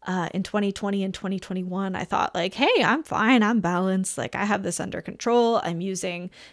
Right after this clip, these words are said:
this extra time I have effectively, but I'm not, like, overworking myself." And boy, was I wrong. Um, I got to a point where I was overworking myself, and I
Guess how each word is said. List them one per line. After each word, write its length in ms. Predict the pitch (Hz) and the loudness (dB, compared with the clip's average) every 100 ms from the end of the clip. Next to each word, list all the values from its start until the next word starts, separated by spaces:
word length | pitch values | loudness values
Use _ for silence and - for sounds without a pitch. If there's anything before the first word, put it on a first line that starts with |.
| - | -10
this 140 | 190 | -8
extra 280 | - - - | -6 -6 -8
time 360 | - 220 233 233 | -4 0 2 2
I 60 | |
have 680 | 233 220 214 214 220 214 208 | 2 2 2 4 4 2 0
effectively, 800 | - 262 285 269 254 240 247 240 | -2 -2 0 0 0 2 2 2
but 300 | 196 170 - | 0 -2 -2
I'm 260 | 220 233 220 | 0 0 2
not, 280 | 190 180 - | 0 -2 -2
like, 240 | 165 208 - | -6 -6 -8
overworking 560 | 190 202 185 - 208 190 | -6 -4 -4 -2 -4 -6
myself." 460 | - - - - - | -8 -8 -8 -8 -6
And 280 | 180 180 185 - - - _ | -4 -4 -8 -12 -20 -20 _
boy, 160 | 175 175 | 0 2
was 160 | 180 | 2
I 80 | 180 | 2
wrong. 340 | 180 - - 190 - | 2 0 -4 -8 -4
Um, 440 | 185 135 - - - _ _ - | -2 0 -4 -8 -12 _ _ -6
I 120 | 185 | -2
got 180 | - - | -2 -4
to 100 | 180 | -6
a 20 | |
point 260 | - 185 - | -4 -6 -4
where 160 | - | -4
I 60 | - | -4
was 340 | - - - - - - | -6 -8 -10 -12 -8 -4
overworking 480 | 180 175 170 180 | -2 -2 -4 -2
myself, 480 | 196 180 - - 180 - | -2 -2 -2 -2 -2 -2
and 340 | 180 170 170 - | 0 0 -2 -4
I 480 | 185 175 185 190 | -2 -2 0 -2